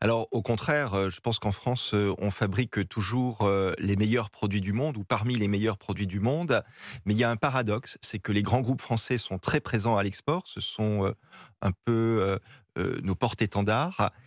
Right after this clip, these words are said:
Et puis derrière, il y a un très vaste réseau de P M E. Et ces P M E, euh, contrairement à nos amis allemands ou italiens, eh bien, elles exportent très peu. Et mon ambition, c'est de porter les P M E à l'exportation. C'est en partie avec la réindustrialisation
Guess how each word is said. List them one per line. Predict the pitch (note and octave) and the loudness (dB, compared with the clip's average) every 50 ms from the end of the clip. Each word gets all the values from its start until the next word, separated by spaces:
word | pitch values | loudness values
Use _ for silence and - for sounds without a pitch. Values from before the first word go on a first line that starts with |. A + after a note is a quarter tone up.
| - _ - | -14 _ -6
Et | G#2 | -4
puis | - - A#2 | -2 -2 0
derrière, | G#2+ B2 A#2+ A#2 B2+ C3 C#3+ E3 F3+ E3+ | 0 2 2 2 2 2 2 0 0 0
il | B2+ | 0
y | A2 | 0
a | G#2+ | 0
un | G2+ G2 | 0 0
très | - - D3 B2+ | 0 0 2 2
vaste | C3+ C#3+ C3 - - - | 2 0 -2 -4 -4 -4
réseau | A#2 G#2+ A2 A2 G2+ - A#2+ A#2 A2+ | -2 0 0 0 0 2 0 0 0
de | G#2 G2+ | 0 -2
P | F2+ - A#2 | 0 0 0
M | G#2 G2+ G#2 G#2+ | 2 2 2 0
E. | G#2+ A#2+ C#3 E3 D#3+ - | 0 0 -2 -2 -4 -4
Et | - | -4
ces | - - A#2 | -4 -4 -4
P | G2 - C3+ B2 | -4 -2 0 0
M | A#2 A2+ G#2+ G2+ | 0 0 0 0
E, | G#2 G#2+ A#2 B2+ C#3 D3+ D#3+ - - - | 0 0 0 0 -2 -2 -2 -2 0 0
euh, | G2+ F#2+ - | -2 -2 -2
contrairement | - - A2+ - - A2+ A2+ B2 B2 B2 A#2+ | -2 -4 -2 0 0 0 2 2 2 2 2
à | |
nos | G#2+ G#2 G2+ F2+ G#2 | 0 0 0 0 0
amis | G#2 G2+ G#2 A2 | -2 0 0 0
allemands | G#2+ G#2 F#2+ A2 A2+ A2 | 0 0 0 0 0 2
ou | G2+ | 0
italiens, | G#2 G2 - - F#2+ F#2+ G2 G#2+ A#2 C#3 - - - - - - _ | 0 -2 -2 -2 -2 0 0 0 0 0 -2 -6 -12 -16 -18 -8 _
eh | - G2 | -2 0
bien, | F2+ G#2+ A2+ B2 B2 - - | 2 2 2 2 0 0 0
elles | A#2 A#2 F#2+ G2 | 0 0 0 0
exportent | G#2+ - - - A2 G#2+ - - - _ _ | -2 -2 -2 0 -2 -2 -2 -4 -12 _ _
très | - - - F#2+ | -2 0 0 -2
peu. | - - - - - - - - - - - - - - - - | -2 -4 -8 -8 -8 -8 -10 -10 -12 -14 -16 -16 -18 -6 -2 0
Et | G#2+ | 2
mon | A#2 C3 C#3 | 2 2 2
ambition, | C3 B2 A2+ G#2 - - - G#2+ A#2 B2 - - | 2 0 0 0 -2 0 0 0 -2 -2 -2 -4
c'est | - - - C3+ | -4 -2 0 0
de | B2 A2+ | 0 0
porter | - G#2+ G2 - - - G#2+ G#2+ A2+ - _ | 0 -2 -2 -2 -2 0 0 0 0 -2 _
les | - A2+ A#2 G2 | -2 -2 -2 0
P | - A2+ G#2+ | 0 0 0
M | G#2 G2 G2+ G2 | 2 2 2 2
E | G2+ G#2+ - - _ | 0 0 -2 -2 _
à | C3 C3 | -2 -2
l'exportation. | B2 G#2+ - - - G#2+ - - A#2+ G#2+ - - - A#2 C#3 D#3 - - - - - _ | -2 -4 -6 -6 -6 -8 -4 -4 -4 -4 -4 -2 -2 -2 -2 -2 -6 -12 -20 -20 -10 _
C'est | - - A2 - - | -4 -4 -2 0 0
en | D3 | 0
partie | C3 - B2 - - - - B2 - - | 2 0 -2 -4 -6 -6 -6 -6 -2 0
avec | D3 C#3 C3+ C3 - | 0 0 0 0 0
la | - A#2 | -2 0
réindustrialisation | G#2 A2+ A2+ A2 G#2+ - - - A2 G#2+ G#2+ A2 G2+ - - - B2 G#2+ | 0 2 0 0 -2 -4 -6 -6 -4 -2 0 0 0 -2 -2 -2 -2 -2